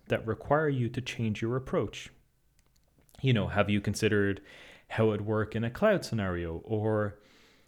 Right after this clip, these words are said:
as a distributed system, or how does that handle multiple tenants? It's totally normal that they may even have a bad cop or devil's advocate there to ask tougher questions.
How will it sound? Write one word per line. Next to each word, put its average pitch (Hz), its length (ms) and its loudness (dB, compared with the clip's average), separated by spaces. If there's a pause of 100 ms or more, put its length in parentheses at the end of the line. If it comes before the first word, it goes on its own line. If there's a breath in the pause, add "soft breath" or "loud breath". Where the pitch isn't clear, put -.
(120 soft breath)
as 110 140 0
a 117 60 2
distributed 117 580 0
system, 101 560 -2
or 101 480 -2 (320 soft breath)
how - 160 0
does 113 160 0
that 117 140 -2
handle 117 440 2
multiple 123 460 0
tenants? 95 480 -6 (1700 soft breath)
It's 131 160 0
totally 208 320 6
normal 175 540 2 (220)
that 117 180 2
they 117 400 4
may 139 160 2
even 175 300 2
have 131 220 0
a 120 120 0
bad 135 480 0
cop 113 280 -2
or 104 80 2
devil's 117 560 0
advocate 110 440 -2
there 98 300 -4 (480 soft breath)
to 127 140 0
ask 131 460 0
tougher 202 300 -2
questions. - 640 -6